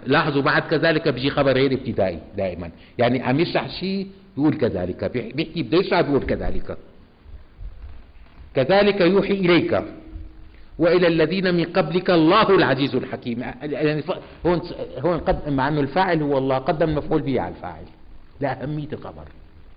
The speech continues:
قال له شو؟ قال له وقت صار الكلام الإنساني مقطعين صوتياً وثلاث مقاطع صوتيات صار في وحي. قبل ما في. قبل ما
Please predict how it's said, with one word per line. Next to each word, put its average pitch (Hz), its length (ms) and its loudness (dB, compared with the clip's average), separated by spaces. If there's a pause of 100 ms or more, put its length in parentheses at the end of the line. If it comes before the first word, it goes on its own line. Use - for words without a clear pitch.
(1300)
قال 127 80 0
له 127 140 -2
شو؟ 143 100 -6
قال 131 180 -4
له 113 60 -4
وقت 120 180 -2
صار 165 280 -4
الكلام 127 380 -4
الإنساني 110 420 -6
مقطعين 110 480 -6
صوتياً 120 460 -6
وثلاث 120 360 -6
مقاطع 143 380 -4
صوتيات 143 600 -6 (240)
صار 131 200 2
في 107 120 -6
وحي. 85 280 -6 (1000)
قبل 123 220 0
ما 80 160 -8
في. - 120 -16 (2250)
قبل 120 160 -4
ما 98 140 -8